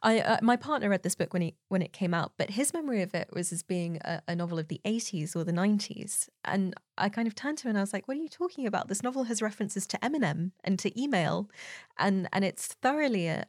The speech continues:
an early two thousands novel." And to me, it's so spectacular that that sort of turning point has been caught, because you don't think, "Yes, I already know this." You think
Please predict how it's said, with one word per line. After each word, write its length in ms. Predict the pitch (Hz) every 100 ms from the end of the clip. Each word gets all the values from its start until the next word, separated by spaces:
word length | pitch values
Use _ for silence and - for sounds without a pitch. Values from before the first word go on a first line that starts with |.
| -
an 180 | 165 160
early 240 | 190 185 180
two 160 | -
thousands 420 | 190 214 233 202 185
novel." 340 | 160 - - -
And 140 | 190 190
to 80 |
me, 420 | 220 240 285 214 196 - _ _ _ _ _ _ -
it's 240 | 202 202 -
so 260 | - 240
spectacular 880 | 226 - 190 - 240 - - 196 160 -
that 180 | 165 -
that 200 | 185 - _ _ _
sort 260 | - 208 202
of 100 | 175 - _ _ _ _
turning 540 | - 233 233 233 208
point 340 | - 151 151 -
has 180 | - 185
been 360 | - 175 165 - _ _ -
caught, 400 | - 262 240 - -
because 260 | 202 202
you 80 | 220
don't 240 | 262 262
think, 300 | 208 180 - _ _ _ _ _ _ _ _ _
"Yes, 320 | 196 202 185
I 100 | 180
already 380 | 185 180 175 175
know 200 | 175 190
this." 360 | 190 - - -
You 80 | 190
think 400 | 190 175 -